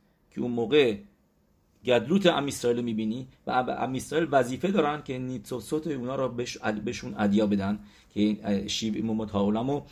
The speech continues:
یعنی می‌تونیم شاید بفهمیم، یعنی آدم باید بهشون یاد بده که وظیفه ما این هستش که،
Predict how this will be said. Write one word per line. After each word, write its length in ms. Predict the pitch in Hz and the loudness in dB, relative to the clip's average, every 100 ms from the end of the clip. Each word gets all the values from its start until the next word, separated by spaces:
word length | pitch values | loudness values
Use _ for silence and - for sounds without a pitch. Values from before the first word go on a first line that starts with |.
| - - - - - | -20 -20 -20 -20 -4
یعنی 160 | 107 127 | -2 0
می‌تونیم 380 | 135 131 127 127 | -2 -2 -2 0
شاید 440 | 117 120 107 - | 0 0 -2 -4
بفهمیم، 680 | 120 127 - 117 120 113 104 | -4 -2 -2 -2 -2 -4 -4
یعنی 200 | 95 104 | -2 2
آدم 260 | 101 107 107 | 2 2 2
باید 220 | 104 101 | 2 0
بهشون 260 | 107 127 120 | -2 -2 0
یاد 240 | 143 147 | 2 2
بده 220 | 120 92 - - - - | 0 -2 -8 -20 -20 -18
که 100 | - | -6
وظیفه 400 | 110 110 101 170 | -2 0 0 -2
ما 140 | 147 151 | -2 -2
این 120 | 156 | -4
هستش 320 | 151 151 - | -4 -6 -6
که، 280 | 143 139 | 0 0